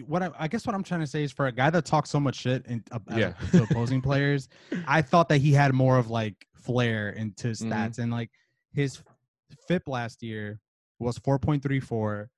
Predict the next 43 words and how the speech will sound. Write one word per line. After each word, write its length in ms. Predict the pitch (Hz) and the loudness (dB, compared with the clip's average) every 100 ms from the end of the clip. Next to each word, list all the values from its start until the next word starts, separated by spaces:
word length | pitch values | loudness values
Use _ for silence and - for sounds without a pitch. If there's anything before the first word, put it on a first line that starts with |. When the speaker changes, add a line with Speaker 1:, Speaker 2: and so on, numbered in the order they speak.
| _ _ - | _ _ -14
Speaker 1:
If 160 | 123 147 | -12 -8
you 100 | 143 | -8
Speaker 2:
Yeah. 60 | |
Speaker 1:
take 280 | 131 147 139 | -6 -6 -4
out 200 | 160 - | -4 -4
the, 240 | 143 131 127 | -6 -6 -8
if 100 | 120 | -10
you 80 | |
take 220 | 131 156 160 | -8 -8 -6
out 120 | 147 | -8
the 80 | 131 | -8
two 200 | - 139 | -4 -2
years 320 | 135 135 120 | 0 -2 -4
where 80 | 110 | -6
he 140 | 123 | -6
barely, 680 | 101 117 123 123 120 113 - _ _ _ _ - | -4 -4 -2 -4 -6 -8 -12 _ _ _ _ -14
I 80 | 113 | -6
guess, 180 | 123 - | -6 -4
barely 380 | 123 123 120 | -2 -2 -2
played, 340 | 110 - 123 110 | -6 -4 -4 -6
it 40 | |
looks 100 | 113 107 | -10 -6
like 60 | 120 | -4
he 40 | |
only 140 | 117 | -4
made 160 | 117 107 | -6 -8
four 260 | - 117 113 | -8 -6 -6
starts 340 | - 113 - | -6 -8 -8
each 180 | 113 - | -12 -10
year. 320 | 117 104 98 - _ _ - | -8 -8 -12 -16 _ _ -4
That's 280 | 139 147 - | -4 -4 -6
the 100 | 143 | -4
worst 320 | 135 127 - | -4 -6 -10
fip 120 | 131 - | -10 -8
that 100 | 135 | -6
he 80 | 123 | -4
had, 320 | 131 131 127 | -2 -4 -4
and 140 | 123 | -8
his 120 | 120 107 | -10 -8
numbers 260 | 131 135 | -6 -4
actually 240 | 131 - 123 | -6 -8 -8
got 200 | 120 110 | -6 -6
worse 320 | 113 113 | -6 -6